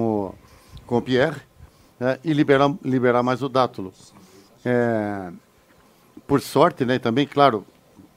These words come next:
por méritos do, do Dátulo, de todos nós, o Dátulo conseguiu soltar mais, acabou fazendo gol. E nós tivemos uma boa presença. Eu achei que ficou bom.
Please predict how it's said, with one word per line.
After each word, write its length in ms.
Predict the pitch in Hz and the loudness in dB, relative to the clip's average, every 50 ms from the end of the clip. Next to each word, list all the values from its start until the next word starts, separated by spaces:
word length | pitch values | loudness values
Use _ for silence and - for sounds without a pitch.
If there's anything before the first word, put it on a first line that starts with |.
| _ - | _ -2
por 140 | 135 127 117 | -2 0 2
méritos 380 | 117 127 131 113 104 110 110 | 2 0 0 0 -4 -8 -10
do, 140 | 104 110 104 | -8 -6 -6
do 160 | 98 104 110 | -6 -6 -4
Dátulo, 380 | 104 113 139 151 151 - 120 107 | 2 4 4 4 4 0 -4 -4
de 80 | 113 113 | -4 -4
todos 320 | - - 131 113 - - | -2 -2 -2 -2 -2 0
nós, 400 | 120 127 151 160 139 - - - - _ - _ _ _ - - - - - - - | 2 4 4 2 2 -2 -12 -18 -20 _ -20 _ _ _ -20 -20 -14 -12 -12 -8 -4
o 160 | 135 131 131 | -2 -2 2
Dátulo 300 | 123 135 139 - 147 143 | 2 2 0 0 -2 -4
conseguiu 320 | - 147 139 117 113 139 | -4 -4 -4 -4 -4 -8
soltar 360 | 131 - - 135 120 - 120 120 | -6 -2 -2 -2 -2 -2 -2 0
mais, 240 | 127 139 151 123 | 0 0 0 -2
acabou 280 | 110 98 110 117 120 113 | -2 -4 -6 -8 -8 -8
fazendo 360 | - 127 113 113 123 117 117 | -8 -8 -6 -6 -6 -6 -6
gol. 300 | 107 107 131 139 135 - - - _ _ - - - _ _ _ _ - | -6 -4 -2 -2 -2 -4 -8 -18 _ _ -20 -20 -20 _ _ _ _ -6
E 720 | 123 123 123 123 120 120 120 120 117 113 113 110 113 113 107 | -4 -2 0 0 0 0 0 0 0 0 0 0 0 -2 -2
nós 160 | 123 139 135 | -2 -4 -6
tivemos 320 | - - 160 175 175 180 180 | -6 -6 -6 -6 -4 -4 -6
uma 60 | 180 | -6
boa 300 | 196 202 160 143 180 185 | -6 -8 -6 -4 -4 -4
presença. 640 | - 196 190 151 151 180 190 - - 117 95 95 113 | -4 -6 -6 -4 -4 -6 -6 -6 -6 -8 -8 -6 -6
Eu 100 | 131 139 | -6 -6
achei 200 | 127 - 156 143 | -4 -4 -6 -8
que 80 | - | -8
ficou 200 | - - - 190 | -10 -12 -10 -4
bom. 240 | 156 143 165 160 127 | -2 0 0 0 0